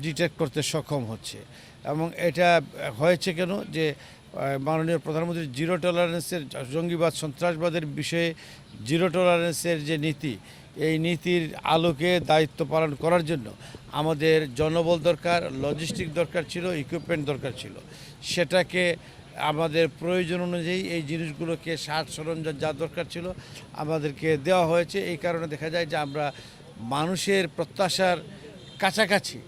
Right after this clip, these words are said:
অনেকটা আমরা পৌঁছে গেছি, যে, যে কোনো ঘটনা সংঘটিত হলে আমরা এগুলোকে, আহ, ডিটেক্ট করা এবং অপরাধীকে আইনের আওতায় নিয়ে আসার জন্য আমরা, আহ, কাজ করছি। আমরা, আপনারা লক্ষ্য করবেন আরেকটা জিনিস হয়েছে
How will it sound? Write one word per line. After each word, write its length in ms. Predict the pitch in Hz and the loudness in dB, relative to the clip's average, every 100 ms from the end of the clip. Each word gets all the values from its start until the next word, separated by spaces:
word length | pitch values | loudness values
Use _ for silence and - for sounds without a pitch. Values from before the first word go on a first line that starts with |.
| - - - - | -18 -20 -20 -6
অনেকটা 400 | 151 170 135 180 | -4 -2 0 0
আমরা 160 | 160 | 2
পৌঁছে 380 | 156 156 156 185 | -2 -4 -4 -2
গেছি, 260 | 165 135 156 | -4 -4 -4
যে, 260 | 135 147 135 - - - | -2 -2 -4 -12 -20 -16
যে 160 | 131 147 | -6 -4
কোনো 240 | 156 156 | -2 -2
ঘটনা 380 | 139 156 165 175 | -2 -2 0 -2
সংঘটিত 520 | - 160 160 156 147 | -2 -4 -2 -2 -4
হলে 340 | 151 151 151 156 - - - - | -2 0 -2 -4 -8 -20 -20 -10
আমরা 380 | 147 143 156 147 | -6 0 2 2
এগুলোকে, 600 | 156 143 156 151 147 151 | 0 -4 -2 -2 0 0
আহ, 1120 | 143 - - - - 127 127 123 120 120 123 131 | -2 -10 -20 -18 -10 -4 -2 -2 -6 -10 -12 -10
ডিটেক্ট 400 | 139 180 180 - | -8 -2 -2 0
করা 300 | 175 170 - - - - - | -2 -2 -6 -14 -20 -20 -8
এবং 480 | 143 151 151 151 147 - - - | -2 0 0 -2 -6 -14 -20 -4
অপরাধীকে 720 | 139 147 151 170 175 165 170 | 2 2 6 6 6 4 4
আইনের 300 | 156 156 156 | 4 4 4
আওতায় 360 | 151 151 165 160 | 2 2 0 0
নিয়ে 200 | 151 151 | 0 0
আসার 340 | 143 151 143 135 - - - 127 | 0 -2 -4 -6 -16 -20 -18 0
জন্য 280 | 160 156 156 | 2 2 0
আমরা, 500 | 156 139 151 151 143 | -2 -4 -2 0 0
আহ, 600 | - - - - 151 147 | -2 -12 -20 -8 -4 -2
কাজ 220 | 180 160 - | 2 0 2
করছি। 460 | 160 139 165 175 | -4 -4 -8 -8
আমরা, 320 | - 151 175 | -6 -2 0
আপনারা 480 | 156 147 156 160 160 | 0 -2 -4 -6 -4
লক্ষ্য 340 | 160 170 - 185 | -2 -2 -2 -4
করবেন 280 | 175 175 | -4 -2
আরেকটা 260 | 160 147 165 | -4 -2 -4
জিনিস 340 | 147 170 160 | -2 -4 -4
হয়েছে 380 | 143 135 - 165 | -4 -6 -6 -12